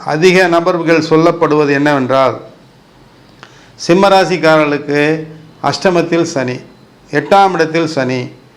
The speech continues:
அஷ்டமத்தில் சனி. ஐயோ, அஷ்டமத்தில் சனி இருந்தால் ஒருவேளை சிம்மராசிக்காரர்களுக்கு பிரச்சனை வந்து விடுமோ, தொல்லைகள் வந்து விடுமோ, இவர்கள் ஜெயிப்பது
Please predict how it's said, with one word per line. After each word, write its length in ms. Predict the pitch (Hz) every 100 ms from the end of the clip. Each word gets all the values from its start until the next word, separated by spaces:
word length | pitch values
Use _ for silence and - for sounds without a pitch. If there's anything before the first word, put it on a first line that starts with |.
| _ 147
அஷ்டமத்தில் 560 | 147 196 180 170 175 160
சனி. 220 | 139 135 135 131 - - - 151
ஐயோ, 220 | 156 160 156 139
அஷ்டமத்தில் 600 | - 185 175 180 175 -
சனி 180 | 156 156
இருந்தால் 420 | 143 139 139 139 120 - - -
ஒருவேளை 460 | 139 143 151 160 156 135 - - - - - -
சிம்மராசிக்காரர்களுக்கு 1080 | - 156 170 165 156 151 147 143 139 139 143 127 - - _
பிரச்சனை 340 | 135 139 165 160 143
வந்து 160 | 143 135
விடுமோ, 320 | 131 131 131 127 - - - _ - - -
தொல்லைகள் 440 | 147 156 160 156 147
வந்து 160 | 139 139
விடுமோ, 340 | 131 131 131 127 - - - - 139
இவர்கள் 380 | 156 151 147 143 127
ஜெயிப்பது 400 | 151 156 156 151